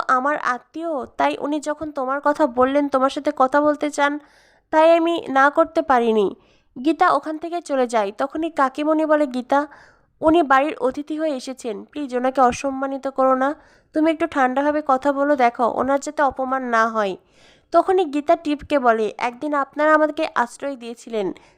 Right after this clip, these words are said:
আপনাদের বাড়িতে আমি থেকেছি, খেয়েছি, তাই বলুন আমি আপনাকে কি করে সাহায্য করতে পারি, আপনি কি খাবেন, চা নাকি কফি, নাকি একেবারে লাঞ্চ করেই যাবেন?" তখনই টিপ গীতাকে বলে, "আমার এসব কিচ্ছু চাই না,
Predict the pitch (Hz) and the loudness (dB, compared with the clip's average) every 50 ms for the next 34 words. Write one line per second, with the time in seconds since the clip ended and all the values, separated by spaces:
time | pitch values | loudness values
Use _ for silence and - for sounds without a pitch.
0 | _ _ _ - 254 262 - 294 311 302 330 330 311 320 320 311 320 320 320 320 | _ _ _ -2 -2 0 2 0 0 2 2 2 4 4 2 2 0 -4 -4 -4
1 | - 302 277 254 285 285 - - 311 302 294 - 277 262 262 269 - - 349 359 | -4 -4 -4 -2 -4 -4 -4 -6 -8 -8 -8 -8 -8 -8 -8 -6 0 0 2 2
2 | 311 269 294 285 302 330 349 349 - - 262 262 269 302 311 311 311 330 330 320 | 2 2 2 2 2 0 -2 -4 -4 -6 -6 -6 -4 -6 -8 -6 -6 -8 -8 -8
3 | 330 330 311 - 302 294 - 302 311 320 311 - 302 277 269 269 262 - 311 285 | -10 -14 -10 -8 -8 -2 0 2 2 2 0 -2 -4 -4 -4 -4 -6 -10 -10 -10
4 | 302 302 302 - 320 311 311 311 311 320 - - - 294 302 330 339 320 - 359 | -10 -10 -10 -12 -12 -8 -8 -8 -8 -8 -4 -4 -2 -2 -2 -4 -6 -4 -4 -6
5 | 359 - 330 277 240 240 214 202 214 214 - - 320 330 349 320 285 269 269 - | -2 0 0 0 2 0 0 -2 -4 -8 -6 -2 0 0 0 0 -2 -6 -8 -10
6 | 202 196 - 254 247 247 - 269 226 190 - - 277 277 - 330 - 285 269 - | -12 -4 0 0 0 0 0 -6 -6 -6 -4 -4 -4 -4 -4 -6 -6 -6 -6 -6
7 | 311 320 320 302 285 269 254 262 277 277 - - - 294 294 302 311 277 - 254 | -6 -6 -4 -4 -2 -2 -2 -2 -2 -6 -12 -12 -10 -10 -8 -8 -10 -8 -8 -8
8 | 233 226 226 208 190 - - _ _ _ _ _ _ _ _ _ _ 330 339 330 | -8 -8 -10 -10 -10 -12 -16 _ _ _ _ _ _ _ _ _ _ -2 -2 0
9 | - 381 392 392 381 381 311 320 330 285 269 254 294 277 302 294 294 294 277 254 | 2 2 2 2 2 0 -4 -4 -4 -4 -4 -6 -4 -2 -2 -2 0 0 2 2
10 | 262 240 226 208 202 - - - 254 254 269 285 302 302 294 - 330 320 - - | 2 2 2 0 -2 -2 -2 -2 -2 0 0 -2 -2 -2 -2 -4 -6 -6 -6 -6
11 | - 285 294 294 - 311 269 262 254 240 226 226 220 208 208 | -6 -6 -6 -4 -6 -8 -6 -4 -4 -4 -4 -6 -6 -8 -8